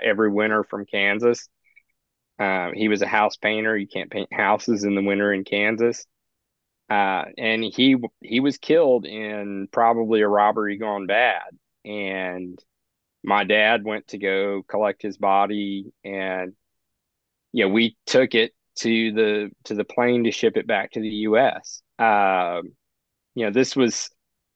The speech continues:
you know, it was one thing. There are songs and everything that talk about, you know, "I wanna die for Jesus, whatever, I'd be willing to do that."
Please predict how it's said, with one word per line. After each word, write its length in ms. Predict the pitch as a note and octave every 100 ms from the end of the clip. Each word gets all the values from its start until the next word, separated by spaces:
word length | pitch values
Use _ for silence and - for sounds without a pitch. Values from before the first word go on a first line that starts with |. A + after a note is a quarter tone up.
| _ _ _ _ _ _ _ _ _ -
you 160 | B2+ C3
know, 120 | A#2+
it 40 | B2
was 140 | A2+
one 260 | C3+ D#3 C#3+
thing. 520 | C#3+ C3 B2 A#2+ G#2 _ _ _ _ _ _ -
There 400 | A#2 C#3 C#3 B2+
are 60 | B2
songs 560 | E3+ C3+ C3+ C3+ A#2+
and 120 | A#2+
everything 580 | A#2 A#2 A#2 - A2 A2+
that 120 | G#2+
talk 280 | - A#2 A2+
about, 400 | G#2+ A2 G#2+ G#2 _ _ _
you 140 | A#2 G#2
know, 240 | G2 G2+
"I 200 | - -
wanna 200 | G#2+ A2
die 320 | G2+ G#2 A2+
for 240 | A2 A2+ G2+
Jesus, 580 | A2 A2+ A2+ A2 G#2 A2
whatever, 540 | G#2+ G#2+ A2 G#2+ G#2
I'd 100 | G2
be 120 | G#2+
willing 340 | G#2+ A2+ G#2+ G2+
to 80 |
do 220 | G2 A2+ A2
that." 320 | G#2 G2